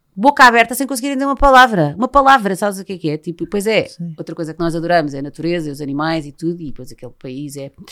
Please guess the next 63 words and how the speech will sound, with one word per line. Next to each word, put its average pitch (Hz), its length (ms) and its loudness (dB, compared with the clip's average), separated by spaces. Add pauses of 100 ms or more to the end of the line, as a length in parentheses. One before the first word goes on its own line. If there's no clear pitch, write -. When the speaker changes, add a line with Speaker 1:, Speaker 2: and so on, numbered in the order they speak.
(720)
Speaker 1:
é 127 80 -4
tudo 135 260 -4
Speaker 2:
É 165 60 4
Speaker 1:
isso. 180 280 -2
Speaker 2:
tudo, - 200 -18 (240)
tem 165 160 -4
tudo. 156 180 -10 (220)
Speaker 1:
Tivemos 131 340 -8
um 135 80 -8
sítio 147 340 -8
em 139 80 -12
Khao 139 220 -6
Sok, 139 320 -10 (100)
que - 100 -12
é - 20 -8
em 127 80 -8
Khao 131 160 -12
Sok, 135 260 -14
que - 80 -14
é - 20 -12
dos 123 80 -14
sítios - 180 -18
mais, 151 200 -6 (100)
o 175 120 -10
sítio - 240 -6
mais 147 100 -6
bonito 151 180 -10
onde 139 100 -10
eu - 20 -12
estive 131 320 -16
na 190 160 -2
vida 139 160 -6
inteira, 156 440 -10
que - 120 -18
é 135 40 -10
uma 131 120 -8
reserva 143 340 -12
natural 143 560 -8 (680)
ahm, 139 920 -6 (220)
que - 100 -4
é 151 40 2
um 147 120 0
lago. 147 340 0
E 160 60 -10
eu 170 40 -6
até 170 140 -12
achei, 139 200 -10
"Vou 127 120 -12
para 143 140 -10
um 135 100 -6
lago, 131 220 -6
ai 135 80 -10
meu 139 120 -10
Deus", 131 160 -14
mas 175 100 -16
depois 160 180 -20
é 160 80 -16
um 165 60 -14
lago 160 200 -14
com - 80 -10
água 160 180 -6
transparente, 160 640 -8
quente, 165 340 -8